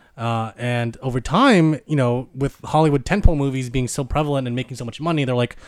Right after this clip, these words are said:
"Okay, these movies are good, but how do we capitalize on the middle America audience and make these movies billions of dollars?" So Disney felt the same way. And, you know, Disney built up this whole, these whole franchises to make them where they are now.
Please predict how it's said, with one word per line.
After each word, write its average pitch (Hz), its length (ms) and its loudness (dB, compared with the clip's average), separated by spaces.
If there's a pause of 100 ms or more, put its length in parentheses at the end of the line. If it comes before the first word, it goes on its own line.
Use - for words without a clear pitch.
(140)
"Okay, 117 320 -2 (180)
these 143 160 0
movies 170 240 2
are 170 60 0
good, 110 400 0 (260)
but 110 220 2
how 127 200 -2
do 151 80 0
we 165 280 -2 (160)
capitalize 123 600 0
on 107 120 -6
the 107 40 -4
middle 135 260 -2
America 123 340 -2
audience 113 440 -4
and 107 140 -8
make 110 160 -8
these 107 160 -8
movies 104 300 -8 (400)
billions 117 360 -4
of 101 80 -6
dollars?" 87 440 -6 (400)
So 143 340 0 (400)
Disney 143 360 2
felt 123 180 -2
the 143 80 -6
same 156 180 -2
way. 165 300 0
And, 135 320 -2
you 147 80 2
know, 113 200 0
Disney 123 280 -2
built 117 200 -2
up 113 80 -10
this - 100 -14
whole, 113 220 -8
these 127 240 -8
whole - 220 6
franchises 131 540 -2
to - 80 -8
make 113 140 -6
them 117 100 -6
where 107 100 -4
they 107 80 -4
are 101 140 -4
now. 160 240 2